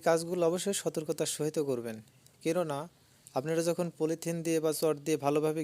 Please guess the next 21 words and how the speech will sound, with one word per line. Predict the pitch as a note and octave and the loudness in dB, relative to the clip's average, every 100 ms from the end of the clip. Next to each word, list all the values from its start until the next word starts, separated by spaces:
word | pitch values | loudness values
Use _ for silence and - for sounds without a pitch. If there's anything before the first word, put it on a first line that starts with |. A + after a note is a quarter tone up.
| C3+ | -2
গিরবেন | D3 C#3+ C#3 C3 | -2 0 -2 -4
তখন | B2+ D#3 D3 | -4 -4 -4
ভিতরে | C#3+ C#3+ D3 D#3 - _ _ _ _ _ - D#3+ | -4 -2 -2 -4 -8 _ _ _ _ _ 0 2
অক্সিজেনের | D3+ E3+ F3 E3+ C#3+ | 2 2 2 2 0
ঘাটতি | C#3 C#3 C#3 | -2 -2 -4
হতে | C#3 B2+ A#2 | -4 -2 -6
পারে, | A2 G#2+ _ _ _ _ _ _ _ _ _ _ _ _ - | -6 -10 _ _ _ _ _ _ _ _ _ _ _ _ -2
এমনও | D3 F3 E3+ | 0 2 0
হতে | E3 E3+ E3 | -2 0 2
পারে | E3+ E3 | 2 0
যে | D#3+ D3 | 2 6
গ্যাসও | D#3+ D#3 F3+ | 6 6 2
হইতে | D3+ B2+ B2 | 2 0 -4
পারে। | A#2+ B2 - - C3 | -6 -10 -18 -16 0
গ্যাস | D3 D3 E3 | 0 2 2
হইলে | E3+ F3 | 0 -2
তো | F#3 | -2
এমনিতে | D3+ D3 D3 B2+ | -2 -2 0 0
অবস্থা | B2+ - A#2 | 0 -4 -4
খারাপ, | A2 G#2 - _ _ _ _ _ _ _ _ _ _ _ _ _ | -6 -6 -10 _ _ _ _ _ _ _ _ _ _ _ _ _
গ্যাস | C3 D3+ | 2 2